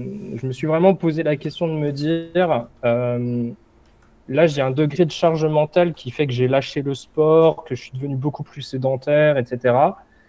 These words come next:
Et, euh, c'était, euh, du coup, trouver quelqu'un qui soit capable de m'aider, euh, au quotidien.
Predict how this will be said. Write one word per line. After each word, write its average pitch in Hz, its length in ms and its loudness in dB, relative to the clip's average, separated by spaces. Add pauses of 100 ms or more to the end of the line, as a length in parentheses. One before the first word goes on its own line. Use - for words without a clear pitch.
(440)
Et, 151 240 4
euh, 117 880 0 (960)
c'était, 160 560 2
euh, 120 680 0 (300)
du 127 220 -8
coup, 190 380 2 (460)
trouver 160 440 0
quelqu'un 170 540 0
qui 147 160 -6
soit 131 140 -6
capable 147 300 2
de 135 120 0
m'aider, 151 440 2
euh, 127 320 2
au 127 100 0
quotidien. 147 680 -2